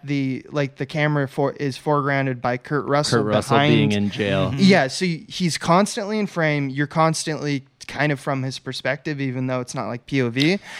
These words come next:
Speaker 1: And it cuts back to his face as he's, like, retreating into the darkness, like,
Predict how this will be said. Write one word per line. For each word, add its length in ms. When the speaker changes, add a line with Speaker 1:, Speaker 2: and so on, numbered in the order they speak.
Speaker 1:
And 160
it 80
cuts 240
back 260
to 120
his 140
face 360
as 140
he's, 200
like, 180
retreating 560
into 180
the 120
darkness, 460
like, 160